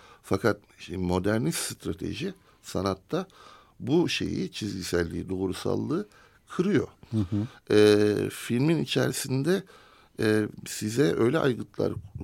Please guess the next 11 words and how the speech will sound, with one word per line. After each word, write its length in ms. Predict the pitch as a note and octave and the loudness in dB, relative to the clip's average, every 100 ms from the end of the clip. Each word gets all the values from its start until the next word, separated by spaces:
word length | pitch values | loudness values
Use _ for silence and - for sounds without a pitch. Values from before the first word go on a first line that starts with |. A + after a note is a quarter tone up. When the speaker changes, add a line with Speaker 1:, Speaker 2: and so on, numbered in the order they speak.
| - - | -12 -12
Speaker 1:
ku-, 200 | - F2 | -6 -4
e, 200 | F2+ F#2+ | -4 -6
kulla-, 480 | F2+ - G#2+ G2+ - | -10 -6 -2 -2 -2
gösteriyor 560 | F#2+ F2 - G2 F3+ G#3+ | -4 -4 -2 0 0 -2
ki 260 | - G3 - - - _ _ | -2 -6 -6 -20 -20 _ _
siz 380 | - D3 E3 - - C3 | -6 -4 -4 -6 -12 -4
dire-, 260 | B2+ G#2 | -4 0
doğrudan 580 | G#2+ D3+ D3+ F#3+ F3+ - | 2 2 2 -2 -2 -2
bir 100 | B2+ | -4
film 300 | - C3+ E3 | -2 0 0
izlediğinizin 920 | A2+ G2+ F#2+ G2 G2+ F#2+ G#2+ A2+ F2+ | 0 0 -2 -2 -4 -4 -4 -4 -4